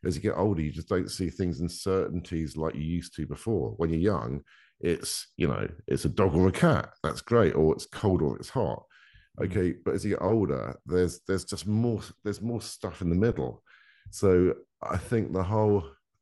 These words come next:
Speaker 1: and you look at things more too. So the whole, it's, it, it's like that or not like that. It, like I say, 'cause if you don't have any money, you will be really unf-,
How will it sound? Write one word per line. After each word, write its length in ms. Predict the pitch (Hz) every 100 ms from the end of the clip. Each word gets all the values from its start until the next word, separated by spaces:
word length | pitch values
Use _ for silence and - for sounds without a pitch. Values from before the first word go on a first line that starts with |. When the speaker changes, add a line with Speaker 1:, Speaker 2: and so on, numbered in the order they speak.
| -
Speaker 1:
and 140 | 107
you 80 | 123
look 240 | 135 -
at 120 | - -
things 240 | 92 78 65
more 220 | 71 65
too. 460 | - 117 69 53
So 160 | - 95
the 100 | 87
whole, 340 | 95 98 92 - _ _ _
it's, 460 | 95 92 - - - _ _ _ -
it, 220 | 92 - -
it's 400 | 95 - - - _ _ _ _ _ _ _ - _ _ _ - - _ - - _ - _ _ _ _ _ _ -
like 380 | 110 110 107 107
that 120 | 104
or 120 | 80
not 220 | 98 120 -
like 260 | 80 -
that. 240 | 76 73 - -
It, 100 | -
like 180 | 90 92
I 40 | 87
say, 460 | - 123 67 - -
'cause 140 | 80
if 120 | 87
you 80 | 85
don't 260 | 85 120 104
have 100 | 69
any 120 | 71
money, 220 | 69 73
you 120 | 87
will 120 | 104 101
be 100 | 85
really 200 | 80 78
unf-, 300 | 71 -